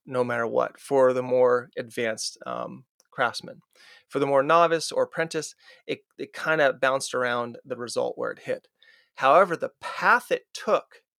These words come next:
to hit the target or the outcome, even i-, in the really highly accurate, was divergent just a little bit every single time. So it led him to, um, y-, you know, theorize correctly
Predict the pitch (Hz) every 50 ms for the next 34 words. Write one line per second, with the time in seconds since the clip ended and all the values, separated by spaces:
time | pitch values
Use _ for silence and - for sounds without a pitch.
0 | _ _ _ _ _ _ _ _ _ _ - 151 139 123 - - - - 185 175
1 | 165 - - - _ _ _ _ 135 135 - - - - 160 156 135 135 - 127
2 | 123 123 127 127 135 143 - - 127 - - - 180 196 190 214 202 185 175 -
3 | - _ - - _ _ - - 143 135 123 127 156 180 185 165 - - - 143
4 | 139 151 160 165 165 - - - 120 123 135 - - 196 202 196 - _ - 135
5 | 131 120 - 139 123 117 131 156 165 160 190 185 - - - - 127 - - 131
6 | 123 120 120 123 113 - 127 123 123 - _ - 156 143 139 143 127 - 139 135
7 | 131 127 - - 120 - - - _ _ - - - - _ - - 165 156 151
8 | 139 147 147 139 160 185 196 202 180 170 - - 156 147 143 143 139 135 127 -
9 | _ - 131 123 127 120 113 - - _ _ _ - - - - - - - -
10 | - - _ _ 139 131 120 117 120 123 _ _ _ _ _ _ - - 226 262
11 | 220 151 123 120 127 131 170 - - - - 147 175 185 - - - - - 135